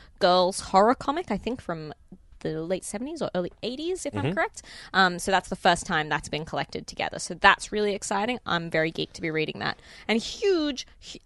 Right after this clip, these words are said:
Speaker 1: absolutely huge news, as far as I'm concerned, is Image have, um, reprinted, uh,
Speaker 2: The
Speaker 1: Ron
Speaker 2: long out of print.
Speaker 1: Wimbley's completely brilliant book, Prince of Cats, which is one of my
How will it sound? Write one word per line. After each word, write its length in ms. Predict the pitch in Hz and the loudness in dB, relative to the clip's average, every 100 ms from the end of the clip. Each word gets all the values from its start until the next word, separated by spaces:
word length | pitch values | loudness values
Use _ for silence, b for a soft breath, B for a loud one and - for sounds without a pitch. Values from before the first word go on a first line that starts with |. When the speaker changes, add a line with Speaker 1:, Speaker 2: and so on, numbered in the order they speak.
| - | 4
Speaker 1:
absolutely 500 | 311 - 277 214 220 | 4 2 -6 -6 -8
huge 360 | 208 196 190 | -6 -6 -6
news, 380 | 185 170 165 175 - | -8 -6 -6 -8 -8
as 80 | - | -2
far 140 | 175 | 0
as 100 | 170 | 0
I'm 160 | 156 170 | 0 -2
concerned, 560 | 175 170 165 151 151 - | -6 -2 -2 0 -4 -4
is 300 | 175 170 175 - | -2 -2 -4 -4
Image 420 | 196 175 165 - b b | -2 -2 -6 -12 b b
have, 380 | - 165 151 - - | -2 -2 -4 -16 -6
um, 380 | 175 156 151 117 - _ _ - - - | -4 -4 -4 -10 -14 _ _ -12 -12 -8
reprinted, 1120 | 214 285 277 - 302 277 233 208 196 190 214 b b b _ - | 0 0 2 2 2 -2 -2 0 0 -2 -8 b b b _ 0
uh, 680 | 190 175 170 160 123 92 - | 2 4 2 2 0 -2 -2
Speaker 2:
The 100 | 92 | 4
Speaker 1:
Ron 20 | |
Speaker 2:
long 300 | 110 220 - | 6 8 6
out 140 | - 92 | 6 6
of 140 | 185 | 6
print. 20 | |
Speaker 1:
Wimbley's 760 | 95 165 165 170 170 - - - _ _ _ _ | 4 4 0 -2 -4 -4 -6 -10 _ _ _ _
completely 600 | - 180 - 214 - 175 | -8 -6 -2 -2 -2 -8
brilliant 460 | 170 170 160 151 - | -4 -2 -2 -4 -6
book, 240 | 147 - | -10 -8
Prince 260 | - 156 151 | -8 -6 -8
of 100 | - | -6
Cats, 360 | 143 143 - | -2 -2 -4
which 120 | 151 | -12
is 120 | 165 170 | -10 -8
one 80 | |
of 40 | 151 | -6
my 120 | 147 | -6